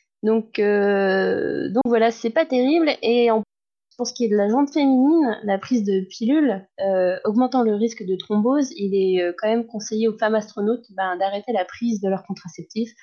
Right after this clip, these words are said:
lors d'une mission à bord de l'I S S, quoi.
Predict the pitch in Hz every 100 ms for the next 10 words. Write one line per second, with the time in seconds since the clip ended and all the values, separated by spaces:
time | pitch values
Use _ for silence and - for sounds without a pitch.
0 | - _ _ _ - 214 233 220 214 190
1 | 180 - 214 190 202 185 175 170 - -
2 | -